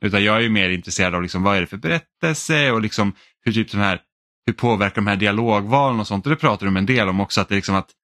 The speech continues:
det verkar vara väldigt mycket så att du väljer liksom dialog och sånt där och sen så påverkar det, det påverkar spelet i större omfång då.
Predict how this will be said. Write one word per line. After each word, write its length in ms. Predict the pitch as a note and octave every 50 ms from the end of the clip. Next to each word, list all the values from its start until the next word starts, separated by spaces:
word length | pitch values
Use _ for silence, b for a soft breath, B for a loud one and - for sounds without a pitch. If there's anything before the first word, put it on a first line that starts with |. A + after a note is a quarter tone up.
| _ _ _ _ -
det 60 | A2+
verkar 240 | A2 G#2+ G2 - A2+
vara 220 | G2+ A2 B2 A#2 G2+
väldigt 240 | G#2 G2+ G2+ -
mycket 180 | - G2+ - -
så 80 | - G2+
att 140 | F2 F#2+
du 200 | G2+ B2 B2+ A#2+
väljer 580 | G#2+ G2 A2+ A2+ A2 G#2 G2+ G2+ G2 F#2 F2+ F2+
liksom 520 | F#2 F#2+ - - G2+ F#2 F#2 F#2 F2 F2+
dialog 440 | G2 G#2 G2 G2+ G#2+ G#2 G2+ F#2+ F#2
och 60 | F#2
sånt 160 | F2+ G2 F2 -
där 240 | F#2+ F2+ F2+ F2
och 60 | G2 -
sen 120 | G#2+ G2
så 100 | - G2
påverkar 640 | - - A#2 G#2 F2 E2+ E2+ G#2+ A2 G2 - - G2
det, 120 | F#2 F#2+ F2
det 260 | A2 A#2 A2 - -
påverkar 320 | - C3 A2 A2 - A#2+
spelet 280 | - - A2 G2 F2 G2
i 20 |
större 320 | G2 - - G#2 F#2+ F2+ F#2+
omfång 360 | F#2+ F2+ E2+ - G#2 G#2+ G#2
då. 160 | F#2 E2 F2+